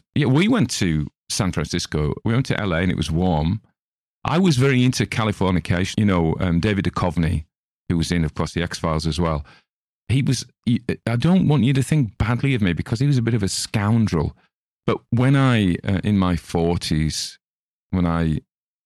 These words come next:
my, my wife split up and, uh, I, I was, this was on the T V, and what's her name? M-, um, oh, McElhone, his wife, who was a great beauty, uh, to me anyway.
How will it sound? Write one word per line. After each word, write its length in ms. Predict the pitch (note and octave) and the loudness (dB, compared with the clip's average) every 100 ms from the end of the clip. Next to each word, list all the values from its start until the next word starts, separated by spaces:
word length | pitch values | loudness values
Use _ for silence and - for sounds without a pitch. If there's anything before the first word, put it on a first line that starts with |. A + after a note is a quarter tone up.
| _ | _
my, 220 | F2+ F2 | -2 0
my 100 | F2 | 0
wife 260 | D#2 D#2 D#2 | 0 -2 -4
split 420 | - - E2 - | -8 -4 -4 -2
up 280 | D#2 - - _ _ _ | -4 -6 -20 _ _ _
and, 400 | E2+ D#2+ D#2+ D2+ | -4 0 0 -2
uh, 300 | E2 D#2+ D#2 D#2 _ _ _ _ _ _ - - - | -2 -2 -4 -6 _ _ _ _ _ _ -20 -14 -14
I, 40 | - | -6
I 40 | |
was, 180 | G2 F#2 G2 | -4 -2 -2
this 200 | - A#2 | -2 -4
was 120 | G2 G2 | -2 0
on 100 | F2 | 0
the 60 | |
T 240 | - E2+ D#2 | 0 -2 -2
V, 240 | F2 F2+ | -2 -2
and 180 | G2+ G#2 - | 0 0 0
what's 220 | A2+ - | -2 0
her 80 | G#2+ | 0
name? 320 | F2 D#2 - | 0 -2 -2
M-, 160 | F#2 F#2+ - | -2 -2 -2
um, 420 | F#2+ F2 E2 - - - | 0 0 0 -4 -6 -4
oh, 180 | F2 | -2
McElhone, 880 | E2+ F2 G2 G2+ G2 F2+ E2 E2+ E2 F#2 - | 0 0 -2 -2 0 0 2 0 -2 -6 -4
his 180 | F#2 | -2
wife, 420 | E2 E2 E2+ D#2+ - | 0 0 -2 -4 -2
who 120 | F#2+ | 0
was 160 | E2 E2 | 0 -2
a 80 | D#2+ | -2
great 320 | F2+ E2+ - | -2 -4 -4
beauty, 460 | F2+ F2 - D#2 - - _ _ _ - | -2 -2 -2 -4 -4 -20 _ _ _ -6
uh, 100 | F2 - - | -6 -6 -10
to 120 | - | -4
me 280 | E2 F2+ D#2 | 0 0 0
anyway. 340 | E2+ E2 D2+ | 0 0 -2